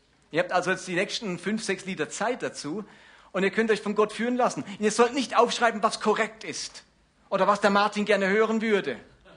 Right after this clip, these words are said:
oder was Gott gerne hören würde, sondern hört in euch rein. Habt ihr Erwartungen? Weckt Gott gerade Erwartungen bei euch,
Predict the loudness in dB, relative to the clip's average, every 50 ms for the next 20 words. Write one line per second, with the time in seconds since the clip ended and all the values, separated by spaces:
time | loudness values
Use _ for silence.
0 | -20 _ _ _ _ _ _ _ _ _ _ _ -6 -2 2 2 2 2 2 4
1 | 6 6 6 6 4 2 0 0 0 0 0 0 0 0 0 -2 -4 -4 -4 -4
2 | -6 -6 -10 -14 -16 -20 -20 -20 -20 -20 -10 -2 0 2 2 2 2 0 -2 -8
3 | -4 2 4 4 4 4 2 -2 -2 -2 -2 -2 -2 0 0 0 0 -2 -4 -8
4 | -12 -18 -20 -20 _ -2 -2 -2 -2 -4 -8 -6 -6 -4 -4 -2 0 0 0 0
5 | -2 -4 -8 -8 -8 -8 -8 -6 -4 -4 -4 -4 -6 -8 -4 -2 -2 -2 -4 -6
6 | -6 -4 -4 -2 -2 -2 -4 -4 -4 -4 -2 -2 -2 -2 -4 -6 -8 -8 -6 -6
7 | -6 -4 -4 -4 -4 -4 -6 -6 -6 -8 -8 -10 -14 -16 -18 -20 -20